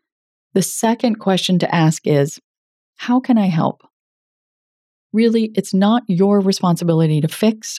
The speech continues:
or to come up with solutions. You offer so much value just by being present and listening. But it's also natural to want to help. Instead of launching into, "I'm gonna go do this," or worse,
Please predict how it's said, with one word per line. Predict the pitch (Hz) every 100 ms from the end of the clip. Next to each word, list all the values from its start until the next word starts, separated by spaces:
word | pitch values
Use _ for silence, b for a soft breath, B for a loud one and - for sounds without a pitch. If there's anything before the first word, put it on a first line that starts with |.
| -
or | 170
to | 165
come | - 165
up | 165
with | 165
solutions. | 156 160 151 139 135 131 - - b b b b
You | 202 226 -
offer | 196 196 196
so | - 226 220
much | 226 220
value | 190 180 180 175
just | 190 196
by | - 175
being | 170 165
present | 165 180 175 190 -
and | 170 165
listening. | 165 - 139 - 151 _ b b b b b -
But | 269 247 247
it's | 262 311
also | 330 320 294
natural | 226 151 151 175 175
to | -
want | 208 202 233 226
to | 165
help. | 147 - - _ _ _ _ _ _ _
Instead | 185 180 - 202
of | 185
launching | 165 175 196 214 185
into, | 175 165 170 156 147 b b b b
"I'm | 185 240
gonna | 294 302
go | 294
do | 277
this," | 254 180 180 - _ _ -
or | 185 160
worse, | 165 165 139 - -